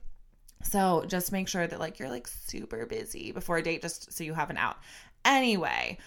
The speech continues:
um, I gave him exactly an hour, told him that I had, like, shit to do. <sighs> And we ended up talking for, like, four hours and had plans for the next day.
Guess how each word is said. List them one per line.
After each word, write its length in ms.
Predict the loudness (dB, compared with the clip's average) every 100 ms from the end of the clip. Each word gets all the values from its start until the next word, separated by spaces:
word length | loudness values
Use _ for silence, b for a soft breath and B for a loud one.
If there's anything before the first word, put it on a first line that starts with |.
| B B 4
um, 300 | 8 8 6
I 80 | 2
gave 200 | 2 2
him 120 | 2
exactly 500 | 4 8 8 6 4
an 60 |
hour, 580 | 6 6 6 4 2 -4 -8 -14
told 240 | -2 0 4
him 260 | 4 4 4
that 120 | 4
I 80 | 4
had, 160 | 4 0
like, 140 | 0
shit 160 | -2 -2
to 80 | 2
do. 360 | 4 4 2 -2 B B B B B B _ _
<sighs> 100 | B B B B B B B B -18 -20 _ _ _ _ -4
And 80 | 0
we 80 | 0
ended 200 | 0 0
up 60 |
talking 320 | 0 2 2
for, 100 | 0
like, 220 | 0 -2 -4
four 340 | -6 -2 0
hours 380 | 0 0 -2 -2
and 80 | -4
had 160 | -2
plans 260 | -2 -2 -6
for 100 | -6
the 60 |
next 260 | -4 -4 -4
day. 240 | -2 -2